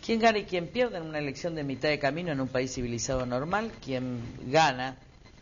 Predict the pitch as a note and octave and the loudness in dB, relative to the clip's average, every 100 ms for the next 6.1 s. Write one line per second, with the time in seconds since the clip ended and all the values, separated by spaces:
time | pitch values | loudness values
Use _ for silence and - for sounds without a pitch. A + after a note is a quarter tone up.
0 | - - - D#3 D#3+ G#3 B3 C#4+ C#4 C4+ | -20 -20 -8 -4 -2 -2 0 -2 -4 -10
1 | C4 F3 D3+ D3+ G#3+ A3+ G#3+ F#3+ A3 A#3+ | -8 -8 -6 -6 -6 -4 -2 -2 -2 -6
2 | B3 A3+ F3 F3 F3+ F3 F#3 G3+ G#3+ G3+ | -10 -12 -12 -12 -10 -8 -6 -4 -6 -6
3 | G#3 F#3 - G3+ F#3+ E3 D#3 D#3+ E3+ G#3 | -10 -10 -4 0 2 0 -4 -2 -2 -2
4 | G3+ G3 G#3 - - - - - - - | -4 -6 -14 -18 -20 -20 -20 -20 -20 -20
5 | - E3 - C#3+ B2 G#2+ E2 C#2+ - - | -6 -4 -2 -2 -2 -4 -6 -8 -16 -20
6 | - | -16